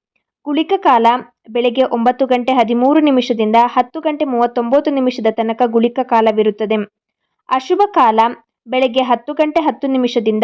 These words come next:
ಹತ್ತು ಗಂಟೆ ಐವತ್ತಾರು ನಿಮಿಷದ ತನಕ ಅಶುಭ ಕಾಲವಿರುತ್ತದೆ. ಮತ್ತೊಂದು ಅಶುಭ ಕಾಲದ ಸಮಯ ಮಧ್ಯಾಹ್ನ ಎರಡು ಗಂಟೆ ನಲವತ್ತಾರು ನಿಮಿಷದಿಂದ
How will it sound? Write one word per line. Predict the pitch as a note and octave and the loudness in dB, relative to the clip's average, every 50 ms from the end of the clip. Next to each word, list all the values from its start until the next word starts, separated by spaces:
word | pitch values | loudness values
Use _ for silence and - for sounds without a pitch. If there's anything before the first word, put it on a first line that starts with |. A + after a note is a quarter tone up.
| A#3 A#3+ | 4 2
ಹತ್ತು | A#3 - A#3+ B3 _ B3+ | 2 0 -6 -6 _ -8
ಗಂಟೆ | B3 C4+ C4+ C4 - - A3 | -8 -6 -4 -2 -2 -2 0
ಐವತ್ತಾರು | A3 A3 B3 B3 - C#4+ C4+ C#4 D4+ D#4 | 0 0 -2 -2 0 2 2 4 4 2
ನಿಮಿಷದ | D4 C#4 B3 B3 A#3+ - A3 A3+ | 0 0 -2 -2 -2 -2 -4 -4
ತನಕ | A3 - A3+ A3+ A3+ A3+ B3 A#3 - | -2 -2 -2 -4 -2 -2 -2 -2 -2
ಅಶುಭ | B3 A3+ - C#4+ B3 C#4 | -4 -6 -4 -2 -2 -2
ಕಾಲವಿರುತ್ತದೆ. | C#4 - C4 A#3 A3+ A3 G#3+ G#3+ G#3 G#3+ G#3+ - G#3+ G3 A3 G#3+ G#3+ - - _ _ _ _ _ _ _ _ | -2 0 0 2 2 2 2 2 0 -2 -2 -4 -6 -6 -4 -4 -4 -6 -10 _ _ _ _ _ _ _ _
ಮತ್ತೊಂದು | C4 C4+ C4+ C4+ - F4+ F4+ G4 | -6 -6 -4 -2 0 2 2 2
ಅಶುಭ | - - B3+ A#3 - C4+ A#3+ C#4 | 2 0 -2 -2 -2 -2 -2 -2
ಕಾಲದ | C4+ - B3+ A#3 A3+ A3+ G#3+ A#3 | 0 2 2 2 2 2 0 -2
ಸಮಯ | A3+ - B3 A3+ G#3+ G#3+ G#3+ A3 A3+ A3+ - - _ B3 | -2 -2 -2 -2 0 0 2 0 0 0 -4 -10 _ -14
ಮಧ್ಯಾಹ್ನ | A#3 A3+ G3 G3+ A#3+ A#3 A#3 A#3 A#3+ | -12 -12 -6 -2 0 0 0 0 0
ಎರಡು | A#3 A3+ G#3+ G#3+ A3 B3+ | 0 0 0 2 2 2
ಗಂಟೆ | B3+ D4 C#4+ C#4 D4 C#4+ | 0 0 -2 0 -2 0
ನಲವತ್ತಾರು | C4+ B3 A3+ A3 A#3 A#3 A#3 A#3+ A3+ A#3 B3+ | 2 2 2 2 2 2 2 2 2 2 2
ನಿಮಿಷದಿಂದ | C#4 C#4+ C4+ B3+ B3 - A#3 G#3 A3+ G#3+ G#3+ A3 | 2 0 -2 -2 0 0 0 0 0 0 2 2